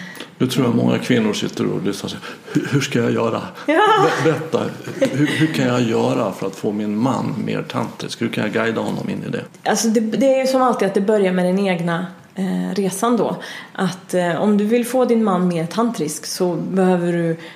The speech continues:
Speaker 2: utforska vad tantra är för dig.
Speaker 1: Mm.
Speaker 2: Och när du vet djupt inne i ditt hjärta och i ditt sköte vad tantra är,
Speaker 1: Mm.
Speaker 2: då kommer du naturligt att kunna guida din man
Speaker 1: Mm.
Speaker 2: i det. Du
Speaker 1: Mm.
Speaker 2: behöver inte någon kurs då.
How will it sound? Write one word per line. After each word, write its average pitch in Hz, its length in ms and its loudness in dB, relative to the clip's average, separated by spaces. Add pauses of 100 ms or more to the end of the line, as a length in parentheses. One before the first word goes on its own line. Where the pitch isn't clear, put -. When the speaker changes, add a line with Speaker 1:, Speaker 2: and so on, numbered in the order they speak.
Speaker 2:
utforska 175 840 0
vad 185 120 0
tantra 180 400 0
är 143 100 -4
för 185 140 -2
dig. - 520 0
Speaker 1:
Mm. 139 380 -10
Speaker 2:
Och 202 80 4
när 226 120 6
du 359 180 6
vet - 720 2 (240)
djupt 320 480 2
inne 233 300 4
i 190 40 2
ditt 185 160 4
hjärta 175 500 0
och 175 120 4
i 170 40 2
ditt 160 180 -2
sköte 165 460 -2
vad 165 180 -2
tantra 170 400 -2
är, 175 420 0
Speaker 1:
Mm. 165 120 -4 (400)
Speaker 2:
då 196 100 -2
kommer 247 300 2
du 196 320 2
naturligt 202 920 0
att - 140 -2
kunna 202 200 2
guida 175 380 2
din 165 160 0
man - 200 0
Speaker 1:
Mm. 202 380 -6
Speaker 2:
i 190 100 4
det. - 220 0 (220)
Du - 100 -8
Speaker 1:
Mm. 190 100 0
Speaker 2:
behöver 196 400 0
inte 185 400 2 (420)
någon 175 200 2
kurs - 360 0
då. 165 80 2